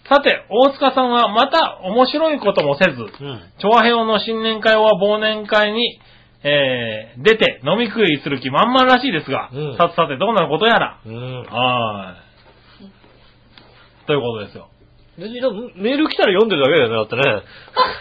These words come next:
Speaker 2: <laughs> 別になんかこう、広めたいと思ってなんか読んでるわけじゃないよね、別にね。
Speaker 1: いやいやいや、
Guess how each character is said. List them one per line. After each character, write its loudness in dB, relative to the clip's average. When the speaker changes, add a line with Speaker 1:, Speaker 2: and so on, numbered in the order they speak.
Speaker 2:
<laughs> -14
別 -10
に -4
な 4
ん 2
か 0
こ 2
う、 -4
広 4
め 2
た 6
い 2
と 4
思 6
っ -10
て -4
な 4
ん -8
か 4
読 0
ん -2
で -2
る 2
わ 2
け -2
じ -4
ゃ -6
な 4
い 6
よ 2
ね、 0
別 -2
に -8
ね。 2
Speaker 1:
い 8
や 8
い 6
や -
い 8
や、 4